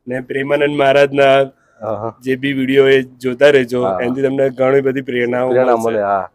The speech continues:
Speaker 2: કોઈ પણ એક આપણા મ-, મેન્ટોર હોય છે, તે મેન્ટોરને આપણે ફોલો કરી
Speaker 1: ફોલો કરી.
Speaker 2: તો આપણા જીવનમાં ઘણું બધું બદલાવ આવે.
Speaker 1: બદલાવ આવે
Speaker 2: બરાબર.
Speaker 1: છે, સરસ.
Speaker 2: તો મિત્રો, અહીંયા તમારે સાયકલ જો તમારે જોતી હોય અહીંયા, તો અહીંયા સાયકલ તમને મળી જશે રેન્ટ ઉપર. તો શું પ્રાઇસ છે ભાઈબંધ અત્યારે?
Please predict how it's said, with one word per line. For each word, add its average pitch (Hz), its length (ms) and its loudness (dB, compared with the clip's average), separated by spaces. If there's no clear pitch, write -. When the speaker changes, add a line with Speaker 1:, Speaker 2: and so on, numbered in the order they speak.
Speaker 2:
કોઈ 156 120 6
પણ 170 180 6
એક 165 180 6
આપણા 160 380 8
મ-, 127 380 4
મેન્ટોર 156 420 4
હોય 147 140 6
છે, 165 220 -2
તે - 320 -12
મેન્ટોરને 147 440 0
આપણે 147 260 0
ફોલો 147 220 6
કરી 143 380 2
Speaker 1:
ફોલો 98 220 -8
કરી. 92 140 -16
Speaker 2:
તો 120 140 0
આપણા 131 260 4
જીવનમાં 135 400 0
ઘણું 139 200 2
બધું 135 220 -2
બદલાવ 123 320 0
આવે. 104 140 2
Speaker 1:
બદલાવ 107 240 -2
આવે 95 140 -4
Speaker 2:
બરાબર. 104 240 -6
Speaker 1:
છે, - 20 -18
સરસ. 90 580 -16
Speaker 2:
તો 127 60 -6
મિત્રો, 156 280 2
અહીંયા 160 180 4
તમારે 160 420 2
સાયકલ 147 640 2
જો 139 200 0
તમારે 139 340 0
જોતી 139 320 -4
હોય 123 180 0
અહીંયા, 117 280 -6
તો 107 60 -8
અહીંયા 110 180 -2
સાયકલ 113 320 -6
તમને 117 200 -6
મળી 113 220 -4
જશે 110 380 -6
રેન્ટ 104 220 -4
ઉપર. 107 220 -10
તો 117 140 2
શું 175 240 -2
પ્રાઇસ 143 240 4
છે 139 140 -2
ભાઈબંધ 135 400 -2
અત્યારે? 131 280 0